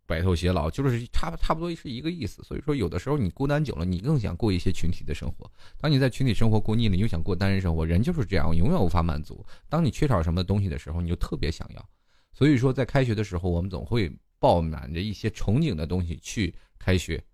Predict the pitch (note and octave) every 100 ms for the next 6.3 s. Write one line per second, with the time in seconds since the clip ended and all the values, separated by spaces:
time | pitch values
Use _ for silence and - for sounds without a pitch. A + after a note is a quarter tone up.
0 | _ _ - A#2 D#3+ C3+ F2+ A2 B2+ F2
1 | F2+ G#2 G#2 G#2 G#2 _ _ C3+ A#2 G#2+
2 | - - _ _ - E3 A2+ E2 E2 -
3 | G2+ G2+ C3 G2+ - B2 B2 - A#2+ G2+
4 | A#2 A#2 B2 B2+ B2 C3+ E2+ E2 - A2+
5 | G#2 G#2 E2 D#2+ G2+ C3 C#3+ A2 - C#2+
6 | D#2 D2 E2+